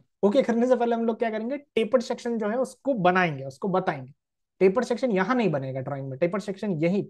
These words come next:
फ्रेम की प्रॉपर्टी में ही बनेगा। कैसे बनेगा, ऐड न्यू प्रॉपर्टी में जाएंगे हम लोग, और अब यहाँ पे जो सेक्शन टाइप है ना, यहाँ पे हम लोग यूज़ करेंगे नॉन प्रिज्मेटिक ऑप्शन।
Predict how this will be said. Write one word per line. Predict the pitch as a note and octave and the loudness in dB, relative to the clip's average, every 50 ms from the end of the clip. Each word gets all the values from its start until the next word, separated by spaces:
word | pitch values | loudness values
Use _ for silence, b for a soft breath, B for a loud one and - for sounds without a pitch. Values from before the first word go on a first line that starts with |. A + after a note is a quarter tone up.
| - _ - | -10 _ 0
फ्रेम | - F#3 G3+ G3 | 2 2 2 2
की | F#3+ F#3+ | 0 -2
प्रॉपर्टी | F#3+ F3 E3 F3 E3+ F3+ | -4 -2 -2 -2 -2 -2
में | F3+ F3 | -2 0
ही | F#3+ F#3 | 0 -2
बनेगा। | C#3+ C3 C3+ C3+ - _ _ _ _ _ _ _ _ _ - | -2 -4 -10 -14 -20 _ _ _ _ _ _ _ _ _ -2
कैसे | A3 G#3 G#3 G#3+ | -2 0 0 -2
बनेगा, | E3 C#3 C3 B2 - - _ _ _ _ _ _ - | -2 -4 -6 -10 -14 -18 _ _ _ _ _ _ 0
ऐड | F3+ G3 G#3+ G3+ G3+ | 2 2 4 4 4
न्यू | G#3 G3+ F3 | 4 4 2
प्रॉपर्टी | E3+ D#3+ D3 D#3 D3 D3 | 2 0 -2 -2 -6 -6
में | C#3 C#3+ C#3 | -6 -8 -6
जाएंगे | C3 C3 C3 C3 C3+ C#3 | -8 -8 -8 -8 -8 -8
हम | C3+ C#3+ | -6 -2
लोग, | D#3 G#3+ C#4+ - - _ _ _ _ _ _ _ _ _ - | 0 0 0 0 -2 _ _ _ _ _ _ _ _ _ 0
और | A3 A3 D#3 - - - - | 2 2 2 2 -2 -2 -2
अब | E3 D#3+ | 0 2
यहाँ | E3 E3+ F3 | 2 2 2
पे | F#3 G3+ | 2 0
जो | F#3+ G3+ | 0 0
सेक्शन | G3+ - F#3 - - B3+ A#3+ A#3 - _ | -2 -4 -6 -4 -2 -4 -4 -4 -6 _
टाइप | - E3 D#3+ D3+ | -2 0 0 0
है | E3+ G3+ | -2 -2
ना, | B3+ B3 | -2 -2
यहाँ | D#3+ C#3 D#3+ F3 G#3 A3+ | 0 0 0 0 0 0
पे | G#3+ B3 | 0 0
हम | A3 G#3 G#3 G#3 | 0 2 2 2
लोग | A3 G3 | 2 4
यूज़ | F#3 F#3 F#3+ F#3 F#3 - | 6 6 6 4 4 0
करेंगे | E3+ E3 D#3+ E3+ F3+ A3+ C#4 D4+ - _ _ _ _ _ _ - | 0 0 0 2 2 0 0 0 -2 _ _ _ _ _ _ -6
नॉन | D3+ D#3 D#3+ F3 G3 G3+ G3+ F#3+ | -2 0 2 2 2 2 2 2
प्रिज्मेटिक | F#3+ E3 D3+ C#3+ D3+ C#3+ C3+ C#3+ C#3 | 0 0 0 0 -2 -2 -2 -2 -4
ऑप्शन। | C#3 - - - - | -4 -12 -16 -20 -20